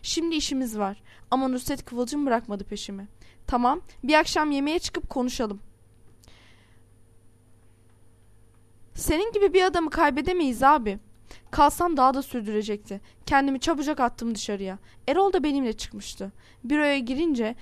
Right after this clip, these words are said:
ben bilgisayarın başına geçtim. O da İsviçre'de güvenilir bir Türk gazetecisi aramaya koyuldu. Akşama doğru ayrıntılar gelmeye başladı. Erol, İsviçre'de güvenilir,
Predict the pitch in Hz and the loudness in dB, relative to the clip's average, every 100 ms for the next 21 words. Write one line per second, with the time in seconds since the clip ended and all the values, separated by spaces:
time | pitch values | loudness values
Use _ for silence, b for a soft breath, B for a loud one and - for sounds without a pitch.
0 | b 247 285 285 262 254 - 262 262 240 | b 4 4 4 0 0 0 0 0 -4
1 | - 220 202 208 - 320 b b 311 294 | -4 -6 -6 -8 -8 -10 b b -2 -2
2 | 254 320 - 262 247 240 254 302 339 311 | -2 -6 -4 -4 -4 -2 0 0 0 -4
3 | - 277 - 240 233 240 214 208 240 208 | -6 -8 -4 -2 -2 -6 -6 -4 -2 -2
4 | 202 202 - 208 196 190 202 - - _ | -4 -6 -6 -6 -4 -6 -12 -14 -20 _
5 | _ B B B B 359 - 494 571 381 | _ B B B B 4 4 0 2 4
6 | 320 320 320 330 349 349 302 277 262 269 | 6 6 4 0 2 2 4 0 0 0
7 | 240 220 - 208 190 190 B B 233 233 | 0 -2 -2 -8 -10 -14 B B 2 4
8 | 269 339 b - - 339 - 294 269 269 | 4 0 b -6 -4 -2 0 0 0 0
9 | 277 277 233 226 | 0 0 0 -4